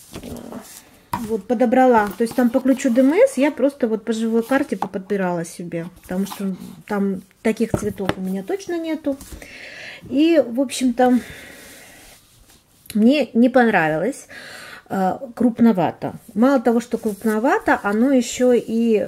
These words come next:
э, весь рисунок, я так поняла, не войдет. То есть калькулятора канвы у меня не было, вручную я не посчитала. Э, нужно менять каунт, нужно уменьшать каунт или же на двадцать седьмой вышивать, э, в одну ниточку через одно переплетение.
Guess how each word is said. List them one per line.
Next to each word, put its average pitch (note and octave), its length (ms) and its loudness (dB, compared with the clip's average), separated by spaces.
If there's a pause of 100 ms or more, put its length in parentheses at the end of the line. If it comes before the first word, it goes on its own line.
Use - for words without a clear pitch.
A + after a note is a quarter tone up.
э, G3 400 -6 (120)
весь A#3 260 0
рисунок, C#4 480 -4
я G#3+ 60 -4
так G#3 220 -8
поняла, G#3 380 0
не A3 180 4
войдет. F3+ 340 -2
То F3+ 60 -14
есть F#3 100 -12
калькулятора G3 540 -4
канвы G3+ 300 -4
у - 20 0
меня G3+ 160 0
не E4 120 0
было, C#4 140 0
вручную G3 420 -4
я F#3 140 -2
не F#3 80 -4
посчитала. D4+ 580 -4 (1080)
Э, G#3+ 160 -2
нужно D4 300 6
менять A#3+ 360 4
каунт, F#3+ 420 2
нужно A3+ 340 4
уменьшать A#3+ 680 4
каунт E4+ 460 4
или C#4 240 6
же A#3+ 100 4
на B3 140 8
двадцать A#3+ 400 2
седьмой C4 460 2
вышивать, B3+ 640 -2 (180)
э, G3 320 -2
в G3+ 60 -4
одну A3+ 200 6
ниточку A#3 460 4
через A3+ 320 2
одно G3+ 240 -2
переплетение. F3 800 -10